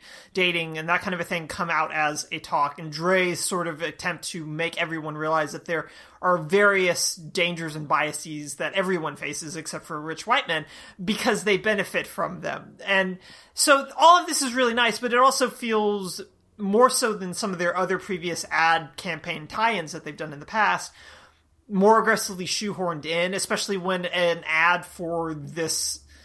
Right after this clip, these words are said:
um, campaign from Procter and Gamble aired immediately after the episode aired. And it's, it, it's one of those weird sort of intertextual things that I always sort of struggle with when they do these sort of severe product integration type things. But in this case in particular, it just felt really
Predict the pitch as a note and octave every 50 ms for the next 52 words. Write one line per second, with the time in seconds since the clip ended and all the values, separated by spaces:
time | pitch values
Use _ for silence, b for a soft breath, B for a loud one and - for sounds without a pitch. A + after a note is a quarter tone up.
0 | b b b b b b b - F3+ F3 E3 D#3+ D#3 D#3 D#3 D#3 D3+ D3+ D3+ D3+
1 | D3 D3+ - - - G3+ F#3 F3+ - - B3+ B3 A#3 G#3+ G#3 F3+ F3 D#3+ - -
2 | - A3+ A3 G#3+ G3+ F#3+ F3+ F3+ E3+ D#3+ - - G3 F3+ - - F3 E3 D#3+ F3
3 | F3 E3 D#3+ D#3+ D#3 - - E3+ F#3 F3+ F3 E3+ E3 D#3+ D#3 D3 C#3 C#3 - -
4 | E3 E3 F3 F#3 F#3+ F3 E3+ D#3+ D#3 D3 D3 - - D#3+ D3 D3 C#3+ - - -
5 | - - - A#2+ B2+ - - B B B B B B B B F#3 G3 F#3+ F#3 F#3
6 | F3+ F3+ - G#3 A3 G3 F#3+ G#3+ G#3+ - A3+ A3+ A3 G3 - _ _ _ - A#3+
7 | - - A#3+ D#4 D4 C4 B3+ A#3+ G#3+ F3+ F#3+ F#3+ G#3 G#3 G#3 G#3 - G#3 F#3+ F3+
8 | G3 F#3+ F#3 F3 - - F#3 - - G3+ F#3+ F#3 F#3 G#3+ G3 F#3+ E3 E3 F3 F3
9 | F3 F3 F3 E3+ E3 - - F#3 E3 - - - F3 D#3 E3 E3+ E3 F3+ F3 F3
10 | - - E3+ E3+ D#3+ E3 E3 D#3+ D#3+ E3 E3 D#3 D#3 D#3 D3 - - F3+ D#3 D3
11 | - - - - E3 C#3+ C#3 D#3+ D#3 D3+ D3 - F3 D3+ D3+ D3+ - E3+ D#3+ E3
12 | D#3 D#3+ E3+ E3+ E3+ - G3 F3 - F#3 F3+ F3+ - G#3 G3 F#3+ F#3+ B B B
13 | B B - A#3+ G#3 A#3 B3+ B3+ - - A#3 G3+ F3+ - - G#3 G3+ F3+ F3+ F#3
14 | F#3+ E3+ E3 D#3 D#3 D#3 E3 D#3 E3 F3 - - - G3+ F3+ E3+ F3 F3+ E3 D3+
15 | E3+ E3+ E3 E3+ E3 D#3+ D#3 D#3 D3+ D3+ C#3+ C#3+